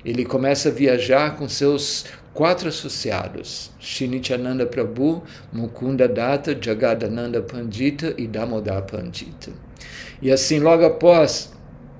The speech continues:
liberar Sabhabhama Bhattacharya e revelar a Sabhabhama Bhattacharya a sua forma, primeiro ele se manifesta com quatro mãos, quatro braços,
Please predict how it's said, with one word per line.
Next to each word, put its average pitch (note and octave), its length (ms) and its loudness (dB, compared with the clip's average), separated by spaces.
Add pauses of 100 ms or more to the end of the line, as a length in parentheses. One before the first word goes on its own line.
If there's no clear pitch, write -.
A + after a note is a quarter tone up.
(300)
liberar C3+ 580 6
Sabhabhama B2+ 680 4
Bhattacharya C#3 760 2
e C3+ 80 4
revelar C3+ 640 2
a D3+ 60 2
Sabhabhama A#2+ 600 0
Bhattacharya A#2 720 -2 (340)
a B2+ 80 -4
sua C#3 320 4
forma, D3 460 2
primeiro C3+ 360 0
ele C#3+ 140 4
se C#3 180 -4
manifesta C3 760 0
com B2+ 180 -6
quatro C#3+ 580 -2
mãos, B2 560 -2
quatro B2 360 -6
braços, B2 720 0